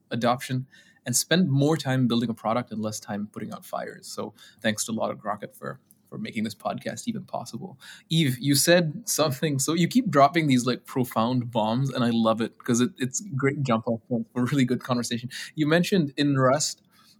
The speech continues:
a number is not a number. And, and I love that because it, it really isn't. Uh, it, it's, it's an allocation of bytes. And I, I like how I wanna really, uh, take a moment and applaud here what you said, because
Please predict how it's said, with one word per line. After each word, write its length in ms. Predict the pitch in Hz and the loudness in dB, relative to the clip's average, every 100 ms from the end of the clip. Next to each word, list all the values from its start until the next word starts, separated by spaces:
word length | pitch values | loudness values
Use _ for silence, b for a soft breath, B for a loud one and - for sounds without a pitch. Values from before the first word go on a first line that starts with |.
| - | -4
a 60 | 143 | 2
number 440 | 135 139 147 147 | 6 6 6 4
is 180 | 127 123 | 4 4
not 220 | 123 123 | 4 4
a 60 | 120 | 2
number. 480 | 120 123 120 - - B | 2 2 0 -4 -12 B
And, 180 | 165 156 180 | 4 4 6
and 100 | 170 | 6
I 60 | |
love 220 | 160 175 | 8 6
that 200 | 143 - | 6 2
because 380 | 143 151 139 135 - | 2 2 2 0 -2
it, 140 | 160 156 | -2 0
it 140 | 147 | 0
really 340 | 160 262 220 147 | 4 6 4 2
isn't. 320 | 156 123 113 - | 2 2 -2 -4
Uh, 140 | 151 160 | -2 0
it, 160 | 156 156 | 0 2
it's, 220 | 147 - | 0 0
it's 160 | 143 160 | -4 -2
an 100 | 160 | 0
allocation 500 | 151 170 175 156 156 | 2 2 2 0 2
of 120 | 135 | -2
bytes. 400 | 123 104 - - 147 | -2 -4 -6 -6 0
And 280 | 143 143 - b b - | 2 2 -4 b b -12
I, 80 | 156 147 | -2 2
I 60 | |
like 320 | 143 190 - _ | 4 2 0 _
how 440 | - 143 147 156 - | -2 2 4 2 0
I 60 | 139 | 0
wanna 260 | 165 196 - - _ | 2 2 0 -8 _
really, 440 | 143 151 190 139 - | 0 4 6 6 4
uh, 140 | - - - | -4 -10 -2
take 160 | 147 | 0
a 40 | 139 | 2
moment 280 | 135 131 | 2 2
and 80 | 131 | 0
applaud 320 | 120 - 131 | -2 2 2
here 200 | 127 127 | 2 0
what 160 | 120 127 | 0 0
you 120 | 120 | -2
said, 320 | - 113 147 | 0 -2 -2
because 400 | 147 127 123 123 | -4 0 2 0